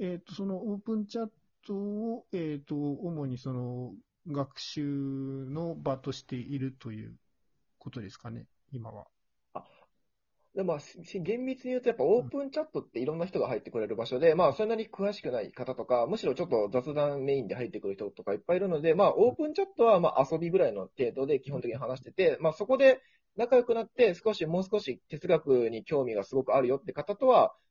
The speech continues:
Speaker 2: 個人で連絡してみたいな感じですね、
Speaker 1: うん。
Speaker 2: 今は。
Speaker 1: あ、なるほど。なんかそういう勉強会とかも開かれているんですか？
Speaker 2: あ、勉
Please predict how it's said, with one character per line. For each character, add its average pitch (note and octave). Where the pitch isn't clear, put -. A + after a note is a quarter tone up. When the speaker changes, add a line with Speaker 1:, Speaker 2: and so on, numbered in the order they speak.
Speaker 2:
個 F3+
人 D3+
で C#3
連 B2
絡 B2+
し -
て D3+
み B2+
た F#2
い -
な E2+
感 C#3+
じ B2+
で A2+
す G#2
ね、 G2+
Speaker 1:
う -
ん。 -
Speaker 2:
今 F2+
は。 -
Speaker 1:
あ、 D3+
な C3
る C3+
ほ C3
ど。 B2
な G#3
ん -
か G#3
そ F#3
う -
い F#3
う F3
勉 E3+
強 E3+
会 F3
と -
か -
も A2
開 A#2
か B2
れ A2+
て -
い A2
る A2
ん A2
で A2
す -
か？ B2+
Speaker 2:
あ、 -
勉 G#3